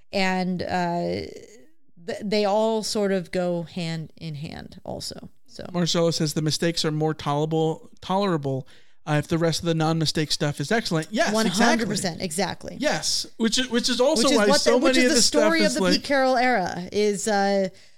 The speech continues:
Speaker 1: so much of those teams were, uh, like, undisciplined, getting, uh, pe-, penalized. Like, those were some of the most penalized teams in the country every year.
Speaker 2: Yeah.
Speaker 1: Uh, but they were, they got the job done in pretty much every other facet,
Speaker 2: Mm-hmm.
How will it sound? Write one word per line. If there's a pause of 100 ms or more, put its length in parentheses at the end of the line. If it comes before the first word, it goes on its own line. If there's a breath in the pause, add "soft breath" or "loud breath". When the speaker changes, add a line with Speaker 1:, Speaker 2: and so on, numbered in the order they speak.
Speaker 1:
so
much
of
those
teams (340 soft breath)
were,
uh,
like,
undisciplined,
getting,
uh,
pe-,
penalized.
Like,
those
were
some
of
the
most
penalized
teams
in
the
country
every
year. (220 soft breath)
Speaker 2:
Yeah.
Speaker 1:
Uh, (400)
but
they
were, (500)
they
got
the
job
done
in
pretty
much
every
other
facet, (140)
Speaker 2:
Mm-hmm.